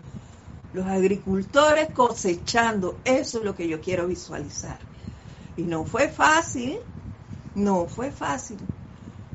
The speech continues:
pero ahí lo estoy logrando, digo lo estoy logrando porque sigo en eso. No sé hasta cuándo, pero seguiré, porque eso es lo que yo quiero. Yo no quiero centrar mi atención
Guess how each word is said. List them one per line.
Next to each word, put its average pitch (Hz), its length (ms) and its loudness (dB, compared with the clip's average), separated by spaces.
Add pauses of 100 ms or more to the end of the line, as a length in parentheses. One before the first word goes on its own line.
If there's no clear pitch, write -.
pero 185 220 0
ahí 302 380 4
lo 277 240 2
estoy 226 280 0
logrando, 202 580 2 (200)
digo 190 240 0
lo 208 120 6
estoy 214 300 0
logrando 214 460 0
porque - 240 -8
sigo 277 440 2
en 202 120 4
eso. - 280 -2 (1900)
No 180 100 -4
sé 202 160 -2
hasta 196 260 -2
cuándo, 156 380 -4 (440)
pero 180 180 -8
seguiré, 180 760 4 (160)
porque 156 240 -6
eso 180 140 -4
es 214 60 -2
lo 202 160 -2
que 165 220 -2
yo 185 320 0 (520)
quiero. 190 360 6
Yo 175 160 -2
no 190 220 -6
quiero 240 360 2
centrar 180 480 -2
mi 190 100 -2
atención 214 760 0